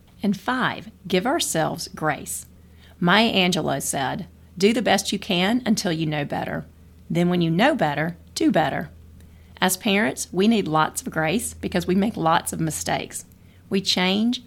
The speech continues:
grow, and evolve constantly. After parenting for twenty years, I can now look back and see plenty of things that I did wrong.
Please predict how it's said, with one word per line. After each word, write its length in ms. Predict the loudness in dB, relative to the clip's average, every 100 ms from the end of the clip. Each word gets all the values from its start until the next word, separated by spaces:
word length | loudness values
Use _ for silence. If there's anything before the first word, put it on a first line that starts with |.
| -8
grow, 500 | 0 2 2 0 -2
and 100 | 2
evolve 480 | 2 2 2 2 -2
constantly. 760 | -4 -4 -4 -10 -10 -10 -12 -16 -20 -20 -20 -20 -4
After 180 | -4 -2
parenting 380 | -2 0 0 0
for 80 | -4
twenty 260 | -2 0
years, 520 | 0 2 2 0 -2 -4 -4
I 80 |
can 200 | -2 0
now 200 | 2 2
look 180 | 0 0
back 280 | 2 0 0
and 100 | -4
see 160 | -4 -6
plenty 520 | -8 -4 -2 -2 -2
of 140 | -2
things 220 | -2 -4
that 120 | -2 -4
I 60 |
did 200 | -4 -6
wrong. 360 | -4 -4 -6